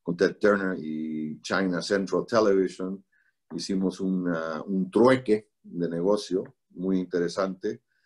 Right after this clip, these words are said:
¿no? En ese momento nadie, eh, fuera, eh, de, de China habían tenido la oportunidad de tener un buró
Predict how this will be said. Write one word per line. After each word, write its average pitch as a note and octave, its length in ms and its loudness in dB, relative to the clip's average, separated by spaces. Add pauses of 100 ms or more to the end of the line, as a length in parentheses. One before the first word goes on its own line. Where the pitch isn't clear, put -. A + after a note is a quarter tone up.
(220)
¿no? F#2 180 -2
En F#2 120 0
ese G2+ 180 -2
momento F#2+ 720 0
nadie, G2+ 580 0 (180)
eh, D#2 640 -8
fuera, G2+ 520 4 (300)
eh, D2+ 380 -12
de, E2+ 180 -4 (120)
de - 120 -6
China B2 440 0
habían F#2+ 260 -2
tenido F#2 200 -4
la F2+ 60 0
oportunidad F2 400 -6
de F2+ 60 -8
tener F2 160 -4
un F#2 180 -6
buró F#2+ 480 4